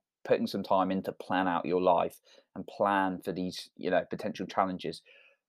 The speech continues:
doing all the usual mindset stuff I talk about, you know, like <laughs> focusing on saying the right things yourself, hanging out with the right people,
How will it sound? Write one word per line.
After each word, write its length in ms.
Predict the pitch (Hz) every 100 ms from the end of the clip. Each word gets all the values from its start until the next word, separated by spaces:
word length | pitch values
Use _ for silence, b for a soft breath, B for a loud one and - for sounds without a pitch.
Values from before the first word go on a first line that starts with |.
| _
doing 240 | 208 240 214
all 180 | 151 123
the 120 | 113
usual 460 | 110 123 113 107
mindset 480 | 110 107 101 95 98
stuff 300 | - 98 -
I 80 | 101
talk 400 | - 117 107 -
about, 400 | 92 95 95 -
you 120 | 92
know, 240 | 90 90 92
like 460 | 95 87 90 - - _ b b b b _ _ -
<laughs> 300 | - 120 -
focusing 560 | 113 104 101 - 98 98
on 320 | 92 92 85
saying 240 | 120 104
the 80 | 98
right 200 | 98 95
things 240 | 104 98
yourself, 360 | 98 - 101 90
hanging 180 | 98 92
out 160 | 90 87
with 60 |
the 40 | 95
right 280 | 92 87
people, 640 | - 98 90 - 92 92